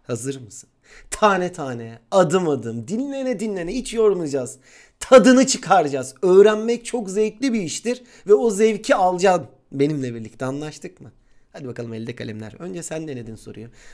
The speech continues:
Bazı sorular gerçekten kolay ama konuyu öğrenmeye çalışıyoruz, bunu unutma. X'in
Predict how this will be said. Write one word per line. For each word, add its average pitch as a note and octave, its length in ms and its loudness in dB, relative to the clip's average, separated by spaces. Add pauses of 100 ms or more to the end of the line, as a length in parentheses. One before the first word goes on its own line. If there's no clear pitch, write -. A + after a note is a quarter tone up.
(100)
Bazı C4 220 -2
sorular A3+ 280 0
gerçekten G3 600 -4
kolay C#3 320 -6 (140)
ama C4+ 180 -4
konuyu B3 300 -2
öğrenmeye F3 420 2
çalışıyoruz, C3 460 -10
bunu D3+ 120 -6
unutma. C#3 440 -10 (1300)
X'in B3+ 420 0